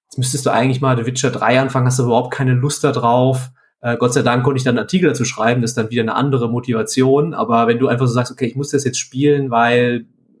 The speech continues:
ich brauch das, ich muss das mal erlebt haben“, finde ich das ganz schwierig. Äh, aber es kann ja auch funktionieren. Ich meine, Dimi, du hast ja, äh,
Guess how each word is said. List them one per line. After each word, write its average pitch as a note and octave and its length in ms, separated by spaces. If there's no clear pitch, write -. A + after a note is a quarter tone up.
ich - 140
brauch C3+ 420
das, D3+ 240
ich A#2+ 80
muss C3 180
das - 300
mal A#2 160
erlebt B2+ 360
haben“, A#2 520
finde C3 240
ich B2+ 120
das - 420
ganz A#2+ 340
schwierig. F#3+ 1000
Äh, B2+ 100
aber C3 720
es - 160
kann C3+ 240
ja C#3 100
auch B2+ 80
funktionieren. C#3+ 340
Ich B2 80
meine, A#2+ 180
Dimi, D3 220
du B2+ 120
hast B2 200
ja, A#2+ 220
äh, - 60